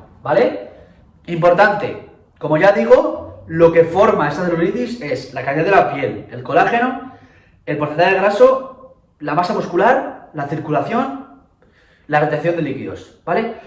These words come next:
Son factores los cuales tenemos que controlar. Calidad de la piel, forma de colágeno, importante, antioxidante como la vitamina C,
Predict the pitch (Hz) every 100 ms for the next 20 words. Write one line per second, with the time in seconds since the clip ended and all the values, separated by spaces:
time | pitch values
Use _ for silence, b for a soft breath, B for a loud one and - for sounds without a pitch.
0 | B - 190 185 - - 151 - 208 262
1 | - 156 151 180 185 175 165 170 151 143
2 | 135 127 - - - - _ _ _ _
3 | _ _ 160 170 196 208 185 208 240 -
4 | - - - - 170 170 156 156 170 220
5 | 233 247 - B B B 165 156 160 156
6 | 175 185 226 233 233 - - 147 - 156
7 | - 170 180 196 175 175 160 139 - 139
8 | 165 156 - 190 -